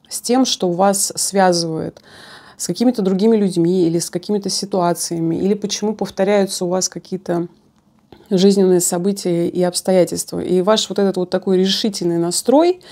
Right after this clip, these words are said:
где вы четко понимаете, да, с-, свою какую-то отдельность, вам может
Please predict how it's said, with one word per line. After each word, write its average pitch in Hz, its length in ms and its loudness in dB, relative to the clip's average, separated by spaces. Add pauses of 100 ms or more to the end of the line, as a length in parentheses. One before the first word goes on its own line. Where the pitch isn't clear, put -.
(600)
где 180 240 4
вы 208 220 4
четко 214 380 2
понимаете, 190 880 0
да, 190 200 0
с-, - 260 -4
свою 175 320 2
какую-то 170 420 -4
отдельность, 175 800 -2
вам 190 340 0
может 196 400 0